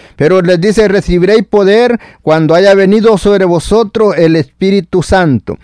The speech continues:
y me seréis testigos en Jerusalén, en Judea, en Samaria y hasta lo último de la tierra".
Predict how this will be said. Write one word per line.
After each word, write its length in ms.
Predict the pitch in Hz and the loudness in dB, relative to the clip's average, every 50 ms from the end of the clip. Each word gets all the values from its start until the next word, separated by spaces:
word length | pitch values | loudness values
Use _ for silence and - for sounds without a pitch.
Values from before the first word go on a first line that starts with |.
| _ - - - _ | _ -20 -20 -14 _
y 100 | - 139 | -4 -2
me 140 | 156 180 180 | 0 0 -2
seréis 340 | - - 180 208 220 226 - | 0 0 0 0 0 0 0
testigos 640 | - 220 - - - - 233 254 240 220 220 175 | -2 -4 -4 -4 -4 -2 -2 0 2 2 0 0
en 180 | 214 208 196 180 | 0 0 0 0
Jerusalén, 720 | 175 185 180 170 - - 160 165 208 214 202 151 117 - - - - - - - | 0 0 0 0 0 0 0 0 0 0 0 -2 -4 -6 -8 -16 -20 -20 -14 -6
en 200 | - 135 160 165 | -2 -2 0 0
Judea, 600 | 143 151 165 165 180 220 233 233 208 170 135 104 - _ _ _ | 0 0 0 0 2 2 2 2 2 0 0 -2 -4 _ _ _
en 220 | - 139 156 165 | -4 -2 -2 -2
Samaria 720 | 156 - 156 143 156 180 202 226 240 233 240 240 233 226 214 _ _ _ | -2 -2 -2 0 0 0 0 2 2 2 2 2 0 -2 -4 _ _ _
y 120 | - 120 143 | -4 -2 0
hasta 280 | 160 156 - - 170 | 0 -2 -2 -2 -2
lo 120 | 156 151 160 | 0 2 2
último 560 | 196 247 262 208 - - 226 208 196 196 190 | 2 0 -2 -2 -4 -2 -2 0 0 0 2
de 100 | 185 175 | 2 2
la 180 | 165 156 - - | 0 -2 -4 -4
tierra". 520 | - 165 170 170 165 143 117 101 104 - | -2 0 2 2 2 2 0 -2 -4 -6